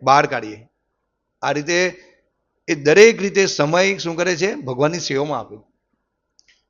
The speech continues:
તો આ વાસ્તવિક આપણો આ ઉદ્દેશ્ય હોવો જોઈએ કે ભગવાનની જે વાણી છે એનો હંમેશા પ્રચાર, પ્રચાર કરવો જોઈએ. આનાથી ભગવાન પ્રસન્ન, પ્રસન્ન થાય. "ય ઇદમ પરમ ગુહ્યમ મદ ભક્તેષુ."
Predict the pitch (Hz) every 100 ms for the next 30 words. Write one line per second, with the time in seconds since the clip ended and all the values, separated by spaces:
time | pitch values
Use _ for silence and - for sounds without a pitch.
0 | _ _ _ 151 165 143 127 - 170 165
1 | 135 156 147 131 165 196 190 151 143 120
2 | 135 185 - - 135 117 117 135 160 175
3 | 190 - - _ _ 147 156 147 131 151
4 | 151 160 156 131 139 131 156 175 - 131
5 | - 147 143 135 117 139 131 123 113 101
6 | 107 - _ 107 127 143 123 117 131 151
7 | 151 - - _ - 120 143 147 147 -
8 | 127 147 143 123 104 - _ _ _ _
9 | - 143 135 135 143 131 127 135 127 123
10 | 123 127 123 117 107 107 - 104 - 104